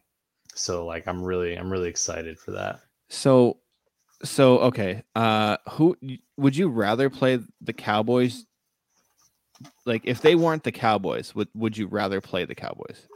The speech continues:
Speaker 2: Is what I'm saying.
Speaker 1: I'm, I have to try to wrap my head around what you're asking me right now.
Speaker 2: <laughs>
Speaker 1: They
Speaker 2: 'Cause I
Speaker 1: weren't the
Speaker 2: think, 'cause I think
Speaker 1: Cowboys.
Speaker 2: the Niners are a better team, but I think you'd rather play the Niners because of the fear of losing to the Cowboys is so much greater than losing to the Niners.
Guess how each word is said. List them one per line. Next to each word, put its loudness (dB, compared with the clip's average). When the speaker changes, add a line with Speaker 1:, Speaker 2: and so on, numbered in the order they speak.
Speaker 2:
Is -8
what -10
I'm -14
saying. -16
Speaker 1:
I'm, 0
I -8
have 0
to -2
try 4
to 4
wrap 2
my -2
head -4
around -4
what -6
you're -4
asking -4
me -12
right -8
now. -12
Speaker 2:
<laughs> -4
Speaker 1:
They 6
Speaker 2:
'Cause 8
I 6
Speaker 1:
weren't 6
the 6
Speaker 2:
think, 2
'cause 4
I 6
think -2
Speaker 1:
Cowboys. 2
Speaker 2:
the -8
Niners 0
are 2
a 0
better 0
team, -4
but 0
I 2
think -2
you'd 4
rather 2
play 0
the 0
Niners 0
because -6
of -4
the -4
fear -2
of -4
losing -2
to -4
the -10
Cowboys -4
is -10
so -6
much -8
greater -2
than -10
losing -4
to -6
the -8
Niners. -8